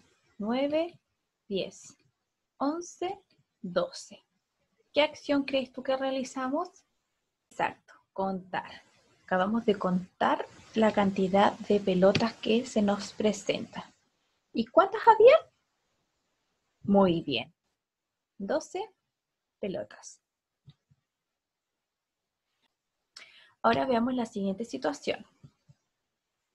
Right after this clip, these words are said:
Tengo el número cuatro, trece, siete, veinte. Veamos. El cuatro, saqué el siete,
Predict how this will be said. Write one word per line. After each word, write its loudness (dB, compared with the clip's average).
Tengo -4
el -2
número -2
cuatro, 4
trece, 6
siete, 2
veinte. 4
Veamos. 4
El -10
cuatro, 6
saqué -2
el -12
siete, 0